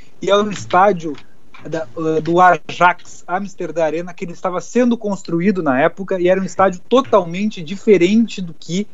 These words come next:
eh, se via até então. É o primeiro conceito de, de arena moderna que hoje,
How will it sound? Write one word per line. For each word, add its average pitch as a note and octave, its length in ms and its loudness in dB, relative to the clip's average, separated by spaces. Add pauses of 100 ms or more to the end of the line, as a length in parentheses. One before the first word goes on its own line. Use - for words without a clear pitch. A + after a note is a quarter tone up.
(440)
eh, D#3 140 6
se F3+ 220 -2
via F3 320 0
até F#3 120 -4
então. D3+ 360 2
É D3 40 -2
o D3+ 60 0
primeiro F#3+ 560 4
conceito G3 720 0
de, D#3+ 280 -8
de D3 120 2
arena F3 420 4
moderna E3 560 2
que - 160 -6
hoje, F3+ 500 -2